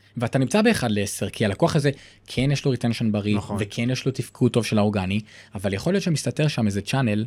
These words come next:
Speaker 1: או קמפיין בתוך פייסבוק, או קמפיין בתוך גוגל, שוואלה, הוא לא עובד טוב. ואם אתה, או אם אנחנו לא עושים את העמקות הנדרשות, ובאים ובוחנים את הדברים,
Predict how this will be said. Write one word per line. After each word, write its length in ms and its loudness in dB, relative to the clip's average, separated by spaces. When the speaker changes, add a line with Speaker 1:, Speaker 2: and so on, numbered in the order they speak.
Speaker 1:
או 100 4
קמפיין 420 0
בתוך 220 -4
פייסבוק, 440 0
או 100 2
קמפיין 300 -2
בתוך 200 -4
גוגל, 340 0
שוואלה, 360 2
הוא 120 6
לא 80 6
עובד 220 2
טוב. 380 -8
ואם 280 2
אתה, 340 -4
או 80 -4
אם 180 4
אנחנו 440 0
לא 100 6
עושים 220 2
את 120 -2
העמקות 520 0
הנדרשות, 640 0
ובאים 320 2
ובוחנים 280 2
את 60 -4
הדברים, 400 2